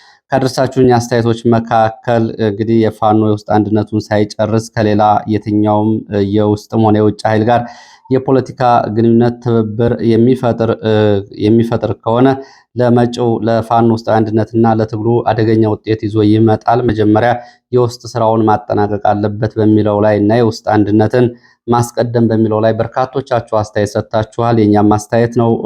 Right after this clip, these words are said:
በሚል «እንደግፈዋለን፣ ይሄ መቅደም አለበት» በሚለው ላይ በርከት ያሉ አስተያየቶች ነው እያደረሳችሁት። አመሰግናለሁ። ከዛ ባሻገር ደግሞ የፋኖ የኃይል ውስጥ አንድነት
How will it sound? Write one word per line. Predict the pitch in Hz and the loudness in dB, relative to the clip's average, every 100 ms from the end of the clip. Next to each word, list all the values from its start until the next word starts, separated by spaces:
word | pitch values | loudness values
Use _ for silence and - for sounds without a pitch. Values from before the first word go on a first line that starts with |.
| 107 | -2
በሚል | 101 113 113 135 | 2 2 4 2
«እንደግፈዋለን፣ | 127 110 101 101 120 120 131 127 _ _ - | 0 -2 -2 -2 0 2 0 -2 _ _ -4
ይሄ | 120 | 0
መቅደም | 123 120 120 113 | 0 0 0 0
አለበት» | 107 104 98 107 - | 0 -2 -4 -4 -2
በሚለው | 107 110 110 | 0 0 2
ላይ | 113 117 | 0 -2
በርከት | 113 123 147 - | -4 -6 -8 -4
ያሉ | 113 | -2
አስተያየቶች | 107 - 107 - 104 - | -2 -2 -4 -4 -8 -2
ነው | 107 98 - | -2 -2 -2
እያደረሳችሁት። | 101 101 107 107 101 - 104 - 120 123 135 131 | 0 2 0 -2 -8 -8 -8 -2 -2 0 0 2
አመሰግናለሁ። | 104 98 110 107 120 123 123 135 - _ _ _ - | 2 0 -2 -2 0 2 0 -2 -6 _ _ _ -6
ከዛ | 135 139 | -2 0
ባሻገር | 135 123 123 117 110 | 0 -2 -2 -2 -2
ደግሞ | 117 117 131 131 | 0 2 2 0
የፋኖ | 117 117 113 120 117 117 117 - 107 107 101 | 0 0 0 0 2 2 0 -2 0 0 0
የኃይል | 107 107 101 98 95 104 117 120 120 - - 104 | 0 0 0 0 -4 -2 0 0 -2 -8 -8 -6
ውስጥ | 110 127 - | -2 -4 0
አንድነት | 113 107 127 131 | -2 0 -2 -2